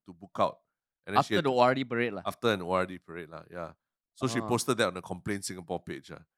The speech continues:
Speaker 2: I
Speaker 1: which,
Speaker 2: see.
Speaker 1: which was, uh, then people were blasting her, but some were also saying, you know, S A F, they should, uh, help the parents out a bit lah, right?
Speaker 2: Yeah.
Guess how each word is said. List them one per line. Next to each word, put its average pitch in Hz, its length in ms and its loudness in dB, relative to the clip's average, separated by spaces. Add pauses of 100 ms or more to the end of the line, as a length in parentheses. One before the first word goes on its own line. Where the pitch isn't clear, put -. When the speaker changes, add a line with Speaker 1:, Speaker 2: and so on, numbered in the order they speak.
(160)
Speaker 2:
I 104 80 -8
Speaker 1:
which, 107 100 -6
Speaker 2:
see. 123 280 0
Speaker 1:
which 101 180 -10
was, 98 200 0
uh, 90 320 4 (280)
then 127 120 4
people 139 260 4
were 131 80 10
blasting 113 460 2
her, 117 160 8
but 104 140 6
some 202 180 10
were 185 60 6
also 127 340 6
saying, 131 340 2 (380)
you 143 80 -12
know, 117 80 2
S 107 240 0
A 110 180 4
F, - 180 -6 (140)
they 90 60 -14
should, 80 260 -16 (160)
uh, 82 240 -8
help 85 220 -6
the 90 80 -12
parents 90 340 -6
out 82 140 -2
a - 40 -12
bit 104 160 -10
lah, 101 240 -8
right? 87 220 -12 (180)
Speaker 2:
Yeah. 101 440 4